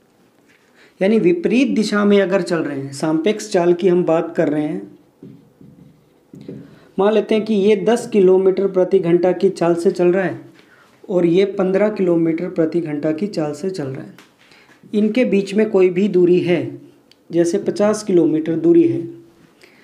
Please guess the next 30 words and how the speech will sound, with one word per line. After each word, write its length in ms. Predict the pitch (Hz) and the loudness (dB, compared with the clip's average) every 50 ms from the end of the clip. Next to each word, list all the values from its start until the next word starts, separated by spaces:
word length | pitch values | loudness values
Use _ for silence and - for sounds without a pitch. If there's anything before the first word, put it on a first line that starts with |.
| _ _ _ _ - | _ _ _ _ -4
अगर 220 | 220 208 208 214 | -4 -2 0 -2
ये 120 | 226 233 226 | 0 0 0
एक 120 | 214 202 190 | 0 0 -2
दूसरे 300 | 214 220 220 220 208 214 | -4 -4 -2 -2 -2 -2
की 160 | 214 233 233 220 | -2 -4 -6 -6
तरफ 280 | - 226 226 220 - | -4 -4 -4 -4 -4
चल 140 | - 196 165 | -6 -6 -6
रहे 160 | 156 - 160 | -4 -2 -2
हैं, 80 | 160 165 | -4 -2
यानी 160 | 165 170 175 | -2 -2 -2
विपरीत 640 | 170 151 170 165 170 180 170 208 226 247 247 233 233 208 - - - _ - 185 | -2 -2 -2 -4 -4 -4 -2 -2 0 0 -2 -2 -6 -10 -14 -16 -20 _ -6 -2
दिशा 340 | 175 202 196 - 220 226 226 | 0 0 0 2 0 2 2
में 160 | 226 226 208 | 2 2 2
चल 160 | - 185 165 | 2 2 0
रहे 200 | 147 139 143 143 | 0 -2 -4 -4
हैं, 300 | 139 - 175 180 - - - - - _ _ _ _ - - - - _ - - - - _ _ _ - - - - _ _ _ _ - - - - - - - | -6 -8 -10 -12 -16 -18 -20 -20 -20 _ _ _ _ -20 -20 -20 -20 _ -20 -20 -20 -20 _ _ _ -20 -20 -20 -20 _ _ _ _ -20 -20 -20 -20 -20 -6 -2
ये 100 | 170 170 | 0 0
कौन 220 | 165 185 185 185 | 2 2 2 2
सी 120 | 180 214 196 | 2 0 2
दिशा 280 | 180 202 190 - 208 | 2 0 0 0 0
हो 120 | 202 202 196 | 2 2 2
जाएगी? 360 | 185 190 196 202 196 202 233 | 2 2 2 2 2 0 0
विपरीत 480 | 202 175 180 175 170 - 180 208 202 160 | 2 2 2 2 2 0 0 0 0 0
दिशा, 220 | 151 147 - 156 | -2 -4 -2 -2
यानी 280 | 151 156 156 156 170 170 | -2 0 0 2 4 6
ये 60 | 170 | 6
इधर 240 | 160 160 175 202 202 | 6 4 4 2 0
चल 240 | - 196 190 185 175 | 2 2 2 2 4
रहा 140 | 190 196 | 2 2
है, 140 | 202 202 202 | 0 -2 -4